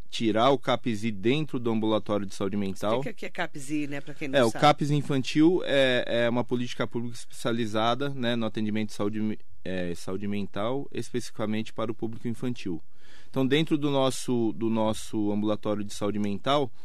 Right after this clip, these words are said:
Speaker 1: hoje estamos atendendo, é, as crianças também. O prefeito, ele vai aten-, ele vai criar o serviço de forma separada, tanto do ambulatório infantil, então quem é atendido dentro do ambulatório de saúde mental,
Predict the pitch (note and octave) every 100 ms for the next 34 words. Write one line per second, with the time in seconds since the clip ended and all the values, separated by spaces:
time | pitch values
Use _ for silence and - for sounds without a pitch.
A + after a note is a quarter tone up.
0 | - - G#2+ B2 C3+ C3+ C3 C3 C3 A#2+
1 | C3 A#2 G#2+ A2+ B2 C#3+ - - A2 G#2+
2 | G#2+ G#2 - A2 - A2+ A2+ A2+ B2 -
3 | C#3+ A2 F#2 - - - - - - -
4 | - B2 A#2 B2+ B2 C#3 C3 C3 B2+ C3+
5 | B2 - A#2 A2+ A2 B2+ - B2+ A2+ A#2+
6 | B2 - A#2 G2+ A2+ A2+ A2+ G#2+ A2+ A2+
7 | A2 A2 - G#2+ G2 F#2+ - C#3 D#3+ C#3
8 | B2+ A#2+ A#2 G#2+ - G#2+ G#2 - G2+ F#2+
9 | G#2+ B2 C3+ - A#2+ A#2+ - - - -
10 | - - D3 E3 D#3+ - - A#2+ A#2 A#2+
11 | - B2 A2 A2 A#2+ G#2 G2 B2 - A#2+
12 | A#2 A2+ A2+ G#2+ G#2+ G2+ G#2+ G#2 G#2+ G#2
13 | - G2 F2